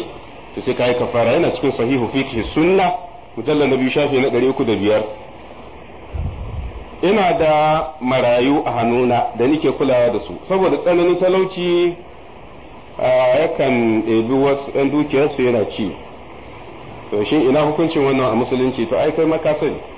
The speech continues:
Tunda ka ci dukiyarsu, ka ci haram. Na ji an ce wanda ya ci dukiyar maraya wuta ya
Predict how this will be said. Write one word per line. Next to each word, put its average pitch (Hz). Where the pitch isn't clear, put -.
Tunda 160
ka 151
ci 151
dukiyarsu, 151
ka 160
ci 180
haram. 131
Na 160
ji 190
an 190
ce 196
wanda 175
ya 170
ci 170
dukiyar 165
maraya 156
wuta 143
ya 143